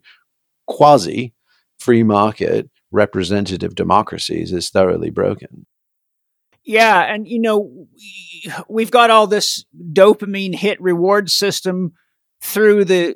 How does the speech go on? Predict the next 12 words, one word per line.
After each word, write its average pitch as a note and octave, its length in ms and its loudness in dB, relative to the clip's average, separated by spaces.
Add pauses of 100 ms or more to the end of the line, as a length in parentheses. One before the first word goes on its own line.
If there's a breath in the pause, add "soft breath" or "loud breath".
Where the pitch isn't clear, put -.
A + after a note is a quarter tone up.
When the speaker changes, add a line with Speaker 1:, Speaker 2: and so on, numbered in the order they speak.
(200)
Speaker 2:
social G3 460 2
media F#3+ 440 -2
systems F#3 640 -4
and E3 220 -4
brainwashing F3+ 800 -2
technologies E3+ 760 -2
and D#3+ 180 -2
mind F3+ 400 0
capturing E3+ 640 -2
nets - 300 -2
that F3+ 120 -6
work F3 300 -6